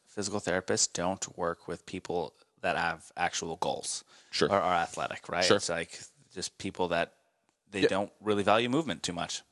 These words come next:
Speaker 2: And, I mean, I know, I know plenty of people that get a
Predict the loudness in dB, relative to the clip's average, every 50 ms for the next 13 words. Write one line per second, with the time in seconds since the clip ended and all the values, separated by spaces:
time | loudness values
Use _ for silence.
0 | 4 6 6 6 8 6 4 4 4 4 6 6 4 4 4 2 2 2 4 6
1 | 6 6 6 4 0 -8 -4 0 2 2 2 2 0 0 0 0 2 2 2 0
2 | -2 -4 -10 -10 -10 -2 0 2 2 4 4 2 0 2 0 0 2 4 2 4
3 | 4 2 0 -2 -4